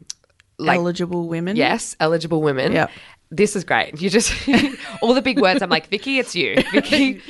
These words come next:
Speaker 2: It's your
Speaker 1: Um,
Speaker 2: turn. Your
Speaker 1: all
Speaker 2: turn
Speaker 1: of,
Speaker 2: to
Speaker 1: all of the eligible women would come from, like, all of the small towns around,
Speaker 2: Mm-hmm.
Speaker 1: and they would just literally just be standing there.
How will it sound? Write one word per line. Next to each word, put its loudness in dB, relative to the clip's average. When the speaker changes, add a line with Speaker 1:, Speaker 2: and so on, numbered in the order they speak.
Speaker 2:
It's -10
your 4
Speaker 1:
Um, -2
Speaker 2:
turn. -4
Your 0
Speaker 1:
all 2
Speaker 2:
turn 6
Speaker 1:
of, 0
Speaker 2:
to -10
Speaker 1:
all 2
of -4
the 2
eligible -2
women -2
would -4
come 0
from, -6
like, 0
all 0
of -2
the -6
small 0
towns 0
around, 0
Speaker 2:
Mm-hmm. -8
Speaker 1:
and -6
they -2
would -6
just 0
literally 2
just -8
be -6
standing 0
there. 2